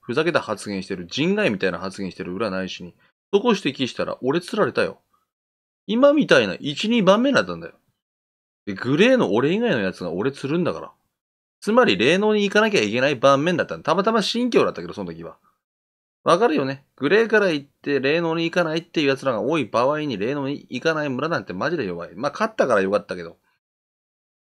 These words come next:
それに比べれば五番は素晴らしいよ。あの盤面で迷わずに霊能に行けた。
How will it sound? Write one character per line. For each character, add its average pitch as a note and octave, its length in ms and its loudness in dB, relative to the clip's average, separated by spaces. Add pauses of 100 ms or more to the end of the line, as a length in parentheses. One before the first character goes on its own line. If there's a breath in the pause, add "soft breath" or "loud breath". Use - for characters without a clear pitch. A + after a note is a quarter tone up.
そ E3 60 0
れ G3 80 2
に A#3 100 0
比 C4+ 100 -4
べ A3+ 160 6
れ F#3+ 80 0
ば E3 100 0
五 C3 140 -4
番 E3 180 2
は A#2+ 80 0
素 - 180 -8
晴 D#3+ 100 -2
ら D#3+ 100 0
し E3 160 -4
い - 20 0
よ。 F2+ 160 -6 (640)
あ B2 120 0
の D#3 100 0
盤 D3+ 240 2
面 D#3 180 -2
で A#2 280 -2 (280)
迷 D3 200 2
わ E3 140 0
ず D#3 100 -6
に A2+ 120 -2
霊 A#2+ 200 0
能 A#2 160 -6
に G#2+ 100 -6
行 G#2 100 -10
け G#2 80 -4
た。 - 180 -12